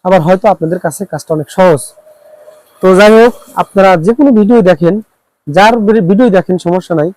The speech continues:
আপনারা ভিডিওগুলো ধৈর্য সহকারে দেখবেন এবং ভিডিওগুলো দেখে কিছু শেখার চিন্তা ভাবনা করবেন। শুধু দেখলেন আর এক কান দিয়ে শুনলেন আর এক কান দিয়ে বাইর করে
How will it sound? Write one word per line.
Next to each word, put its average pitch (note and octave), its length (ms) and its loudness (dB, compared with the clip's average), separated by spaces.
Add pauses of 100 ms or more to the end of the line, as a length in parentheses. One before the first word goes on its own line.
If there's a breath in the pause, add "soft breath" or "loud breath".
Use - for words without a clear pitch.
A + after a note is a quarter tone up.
(1080)
আপনারা F3+ 240 -2
ভিডিওগুলো F#3+ 380 2
ধৈর্য E3+ 320 -2
সহকারে E3+ 380 -2
দেখবেন D#3 380 -2 (140)
এবং D#3+ 140 0 (100)
ভিডিওগুলো F3 380 -2
দেখে D#3 280 -6
কিছু E3+ 300 -12
শেখার G3 400 -10
চিন্তা E3+ 200 -2
ভাবনা D3 260 0
করবেন। C3 320 -6 (840)
শুধু G#3+ 240 0
দেখলেন G#3 420 2 (440)
আর D#3 280 0 (1400)
এক F#3+ 140 -2
কান G3+ 160 0
দিয়ে F#3+ 180 0
শুনলেন F3+ 280 0 (120)
আর E3 100 -2
এক D#3 120 -2
কান E3 120 -2
দিয়ে D#3 120 0
বাইর D#3+ 140 2
করে D#3 160 0